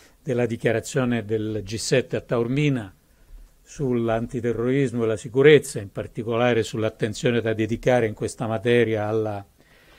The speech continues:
richiesta ai giganti del web di adottare,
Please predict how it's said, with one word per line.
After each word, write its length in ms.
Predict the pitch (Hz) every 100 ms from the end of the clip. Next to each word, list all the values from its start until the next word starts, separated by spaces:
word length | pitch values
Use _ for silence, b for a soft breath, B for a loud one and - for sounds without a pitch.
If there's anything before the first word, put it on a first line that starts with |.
| b b b
richiesta 960 | - 123 113 156 143 - - 127 113 113
ai 460 | 151 123 120 113 110
giganti 560 | 123 120 127 117 123
del 160 | 113 113
web 460 | 120 127 113 104 117
di 360 | 113 120 127
adottare, 840 | 110 113 113 - 131 127 117 110 110